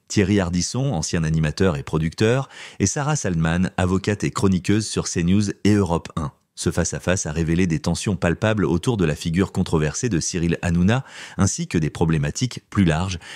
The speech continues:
liées à la responsabilité des médias. La discussion a débuté avec une critique virulente de Thierry Ardisson envers Vincent Bolloré, le magnate des médias et propriétaire de Canal Plus. Ardisson, qui a été évincé de C huit en deux mille dix-neuf,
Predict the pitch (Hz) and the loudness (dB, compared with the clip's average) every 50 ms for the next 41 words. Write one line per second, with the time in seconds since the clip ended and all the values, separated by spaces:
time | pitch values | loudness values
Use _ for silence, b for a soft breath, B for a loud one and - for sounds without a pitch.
0 | B B 90 104 113 123 135 131 107 82 80 78 85 107 110 - - 104 - - | B B 0 2 4 4 2 2 2 2 0 2 2 0 0 0 -2 -2 -2 -2
1 | 90 82 85 80 82 78 - 120 120 101 82 71 76 71 65 71 69 65 - - | 0 0 0 0 0 0 0 0 2 2 2 0 0 -2 -2 -4 -4 -6 -8 -12
2 | _ _ _ _ - 78 82 80 80 80 - - 98 - - 117 120 110 85 80 | _ _ _ _ -2 0 0 2 0 -2 -2 -4 -4 -4 -2 -2 0 0 2 2
3 | 87 85 85 87 80 - 127 123 120 110 85 78 82 - - 85 82 - - 98 | 2 0 0 0 -2 0 0 0 2 0 0 0 0 -2 0 -2 -2 0 -2 -2
4 | 95 - 123 98 92 82 98 90 90 92 95 110 123 117 90 80 76 - - 95 | -2 -2 -4 -4 0 0 2 4 4 4 4 2 2 0 0 -2 -2 -2 0 0
5 | 85 85 92 87 76 78 85 87 - - 127 139 135 113 87 80 95 92 85 85 | 0 2 2 0 0 0 -2 -2 -2 -2 -2 -2 0 0 0 0 0 0 0 0
6 | 90 87 - - 110 101 92 92 87 85 76 71 73 69 B B B B B B | -2 -2 -2 -2 -2 0 2 2 2 2 2 0 -2 -6 B B B B B B
7 | - 82 80 80 85 82 82 85 90 101 101 90 82 80 78 82 82 78 82 95 | 0 2 2 2 2 2 2 2 2 2 2 2 0 2 2 2 0 2 2 2
8 | 101 113 120 110 87 73 - - 82 - - 85 76 71 - 98 98 95 80 71 | 2 2 2 0 0 -2 0 -2 -2 -2 -2 -2 -2 0 0 0 0 0 0 -4
9 | 71 - - 90 85 82 73 69 - - 76 71 64 - - - - - _ _ | -4 -2 0 0 0 0 0 -2 -2 -2 -2 -2 -2 -4 -8 -10 -12 -16 _ _
10 | _ - 85 78 85 82 - - - 92 110 131 - - 90 78 78 78 78 - | _ -4 -2 0 0 0 -2 -2 -2 -2 -2 -2 0 0 0 2 2 0 0 0
11 | 90 80 80 78 76 80 80 - - - 101 95 85 73 73 - - - - 104 | 2 2 2 2 0 -2 -2 -2 -4 -2 -2 -2 -2 -2 -2 -4 -4 -4 -2 -2
12 | 95 87 80 85 98 113 120 113 - 87 76 73 80 85 85 85 82 80 78 82 | -2 0 0 2 2 2 2 0 -2 -4 -2 0 0 2 2 2 2 0 0 0
13 | 82 76 80 82 92 117 127 - - | 0 2 2 2 2 2 0 -2 -8